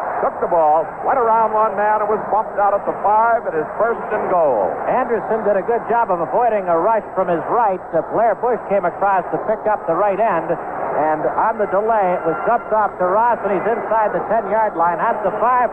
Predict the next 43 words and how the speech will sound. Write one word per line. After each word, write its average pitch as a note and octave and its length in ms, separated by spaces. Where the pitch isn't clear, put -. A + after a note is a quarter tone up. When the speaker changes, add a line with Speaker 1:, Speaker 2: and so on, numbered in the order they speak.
Speaker 2:
First C4 320
and A3+ 160
goal A3+ 320
for F#3 160
Cincinnati. G3 480
Speaker 1:
Now F#3+ 240
Collinsworth A3+ 560
comes G#3+ 240
out G3+ 160
of F#3+ 80
the F3+ 80
ball F#3 240
game, E3+ 240
and F#3+ 80
the E3 80
Bengals G3+ 400
will G3+ 80
go F#3+ 80
back F#3+ 320
to F3 80
the F#3 160
two - 140
tight E3+ 160
ends. C#3+ 320
M D3+ 80
L F#3+ 160
Harris F#3+ 320
on F3 160
the D3+ 80
left, G3 240
Dan E3 240
Ross F3+ 320
on E3 80
the E3 80
right, F3+ 240
and - 160
Alexander F3+ 640
and - 80
Pete F#3 240
Johnson F3 320
in E3 160
the D#3 80
backfield. C3 560